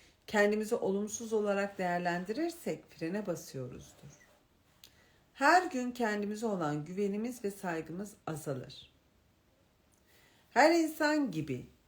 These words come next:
biz de hatalar yaptık. Kalp kırdık, yanlış anladık ve aşırı tepki gösterdik.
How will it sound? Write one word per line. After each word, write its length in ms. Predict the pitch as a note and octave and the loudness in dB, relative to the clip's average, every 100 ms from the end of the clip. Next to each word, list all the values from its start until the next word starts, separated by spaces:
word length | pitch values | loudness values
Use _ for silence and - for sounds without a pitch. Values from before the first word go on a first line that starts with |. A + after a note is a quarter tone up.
| F#3+ | -8
biz 400 | F#3 D4 D#4 - | -2 0 0 -2
de 60 | |
hatalar 680 | A#3+ G#3 - F3+ D3+ D3+ D3 | -2 -4 -6 -4 -2 0 -2
yaptık. 600 | C3+ - - - - - _ _ _ _ _ _ _ _ _ _ - | -4 -8 -14 -20 -20 -20 _ _ _ _ _ _ _ _ _ _ -2
Kalp 460 | A#3+ C4+ C#4 - | 4 6 4 -2
kırdık, 420 | - C#3+ B2 A2 - - | -6 -6 -6 -12 -16 -4
yanlış 580 | D3 D#3 E3+ G3+ - - | 0 0 -2 -4 -10 -6
anladık 520 | G#3+ A3+ A#3 A#3 B3+ - - | -2 -2 -2 -6 -10 -10 -12
ve 120 | - - | -10 -8
aşırı 580 | - - F#3 F3+ F#3+ G3+ - - _ | -8 -8 -8 -6 -6 -8 -18 -20 _
tepki 460 | - F3 F3 - D3 | -6 -6 -6 -10 -4
gösterdik. 1000 | A#2+ C3 - - D#2+ - - - - | -4 -6 -10 -10 -8 -10 -14 -20 -20